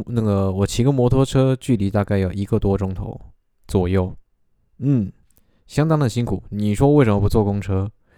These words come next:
呃，也是有一些缘由啦。当然，这部分就是要开始来讲今天最特别的事情了。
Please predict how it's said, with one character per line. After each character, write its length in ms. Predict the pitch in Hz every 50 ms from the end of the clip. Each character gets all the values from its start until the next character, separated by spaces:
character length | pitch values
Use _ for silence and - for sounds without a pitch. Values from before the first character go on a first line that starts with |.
| _ _ - _ _ _ _ _ _ _ -
呃， 680 | - 139 147 151 160 160 165 165 165 165 165 160 160 156
也 260 | 156 147 139 135 131
是 160 | 131 160 185
有 100 | 170 156
一 40 | 170
些 180 | 170 170 185 175
缘 340 | 151 123 113 113 123 147 147
由 260 | 127 107 104 104 107
啦。 260 | 117 117 107 98 98
当 260 | - - 135 151 151
然， 720 | 139 120 104 101 101 98 98 101 104 107 110 110 113 120 120 _ _ _ _ _ _ _ _ _ -
这 100 | - 135
部 140 | 123 120 117
分 200 | 117 120 113 107
就 140 | - 110 101
是 60 | 104
要 360 | 104 101 98 95 95 92 95 -
开 160 | - 117 110
始 100 | 101 101
来 80 | 98 101
讲 180 | - 101 92
今 160 | 92 - 110 107
天 200 | 98 107 104 104
最 160 | - 110 98
特 140 | - 110 95
别 100 | 92 92
的 100 | 95 95
事 160 | - - 92
情 180 | - - 80 -
了。 120 | - -